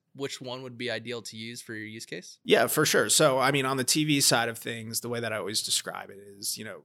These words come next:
Speaker 2: you're reaching a lot of people. Like I said earlier, you know, it's gonna be a mix. It's gonna be a mix of people. Um, but we have a, like, we have a whole research team also that we rely on that's, uh, you know, if you wanna reach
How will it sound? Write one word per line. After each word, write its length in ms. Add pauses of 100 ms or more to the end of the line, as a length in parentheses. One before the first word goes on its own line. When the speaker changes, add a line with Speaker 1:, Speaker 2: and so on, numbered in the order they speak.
Speaker 2:
you're 140
reaching 400
a 60
lot 200
of 120
people. 280
Like 160
I 60
said 160
earlier, 240
you 80
know, 120
it's 140
gonna 140
be 80
a 60
mix. 320
It's 160
gonna 120
be 120
a 20
mix 320
of 100
people. 440 (400)
Um, 520
but 280
we 100
have 140
a, 20
like, 180
we 100
have 100
a 20
whole 160
research 460
team 180
also 360
that 260
we 100
rely 320
on 160
that's, 240
uh, 180
you 140
know, 220
if 200
you 120
wanna 180
reach 500